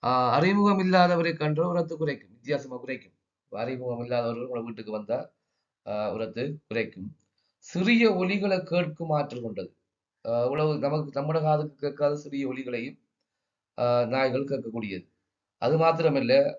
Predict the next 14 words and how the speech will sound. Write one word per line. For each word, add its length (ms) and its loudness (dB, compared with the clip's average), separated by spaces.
அதிகமான 560 -2
மோப்ப 320 -4
சக்தி 340 -8
உள்ள 200 -4
பிராணி. 380 -4
இந்த 300 -2
மோப்ப 120 0
சக்தியால 560 0
தான் 180 0
என்ன 40 -6
செய்றாங்க? 440 -2
தி-, 200 -14
திருடர்களை 400 0
பிடிக்கிறதுக்கும், 640 -6